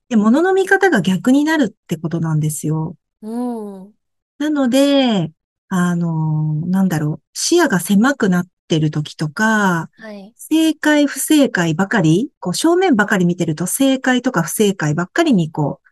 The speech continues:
Speaker 1: う、
Speaker 2: うん。
Speaker 1: とらわれてしまったりとか、
Speaker 2: はい。
Speaker 1: もしくはその、できる、できないとか、そういうこう、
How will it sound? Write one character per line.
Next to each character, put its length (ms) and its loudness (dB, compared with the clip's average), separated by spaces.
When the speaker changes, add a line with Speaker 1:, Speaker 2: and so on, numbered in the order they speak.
Speaker 1:
う、 80 -14
Speaker 2:
う 60 -12
ん。 20 -
Speaker 1:
と 80 2
ら 120 4
わ 100 4
れ 100 0
て 80 -8
し 160 -4
ま 100 0
っ 80 -6
た 100 -6
り 120 -2
と 100 -10
か、 460 0
Speaker 2:
は 320 -10
い。 200 -20
Speaker 1:
も 140 -2
し 100 -4
く 120 -4
は 80 0
そ 100 -4
の、 120 -2
で 160 4
き 160 4
る、 160 4
で 140 2
き 160 2
な 140 2
い 80 -2
と 100 -8
か、 120 -8
そ 180 -4
う 60 0
い 80 -2
う 100 -6
こ 240 -2
う、 40 -8